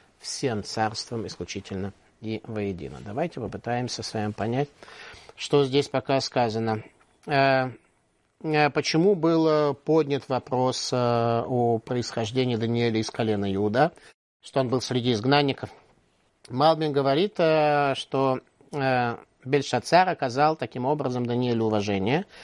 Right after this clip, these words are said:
подчеркнув, что Даниэль попал в Вавилон из элиты царской семьи. Да, ведь вот это Даниэль рассказывает, то, что сказал своими словами. Э, ну, вот такие дела. Э, речь, э, Даниэля.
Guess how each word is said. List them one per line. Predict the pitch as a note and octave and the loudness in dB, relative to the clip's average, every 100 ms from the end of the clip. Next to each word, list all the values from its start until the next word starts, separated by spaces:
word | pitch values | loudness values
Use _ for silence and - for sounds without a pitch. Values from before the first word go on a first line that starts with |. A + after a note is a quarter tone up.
| - - - | -20 -16 -4
подчеркнув, | C#3+ - D3 A2+ F3 G#3+ | -2 0 -2 2 2 2
что | - | -2
Даниэль | C#3 C3 B2 D3 G3 | -2 0 2 2 2
попал | C#3 - B2+ | 0 2 0
в | A#2 | 0
Вавилон | A2 A#2+ E3+ E3 | 0 0 2 0
из | A2 | 0
элиты | G2 B2+ D#3+ | 0 0 0
царской | A#2 G#2 G2 - G2 | -2 0 0 -4 -12
семьи. | - F#2 A#2 D#3+ C3 | -8 -4 -2 -2 -2
Да, | F#2 A#2 | -4 -4
ведь | B2 - | -4 -6
вот | G2+ | -8
это | A2+ A2 | -6 -6
Даниэль | F2 F#2+ A#2 G#2 | -4 -2 -2 -2
рассказывает, | E2+ - D#2 F2 | -6 -6 -6 -6
то, | G2 | -8
что | G2 F#2 | -8 -8
сказал | - G#2 | -4 -4
своими | - F#2 F#2 | -4 -6 -6
словами. | - F2+ E2+ E2+ - - - - - - - - _ _ - | -6 -6 -4 -6 -10 -18 -20 -20 -20 -20 -20 -20 _ _ -8
Э, | C#3+ C#3 C#3 E3+ C4 - _ _ _ _ _ _ _ _ _ _ | 0 2 4 2 0 -6 _ _ _ _ _ _ _ _ _ _
ну, | - C#3 C#3+ C#3 C#3 D#3+ | -10 -4 -2 0 2 2
вот | D#3+ D3 D3 | 4 2 0
такие | B2 - A2+ | -4 -4 0
дела. | G#2+ G#2 - - | 0 0 -4 0
Э, | C#3+ C#3 C#3 C3+ | 2 4 4 2
речь, | D3+ F#3+ G3+ - | 4 2 2 -2
э, | F#3 F3+ E3+ | 2 2 2
Даниэля. | D3+ D3+ B2+ A2 G2+ | 0 0 0 0 -2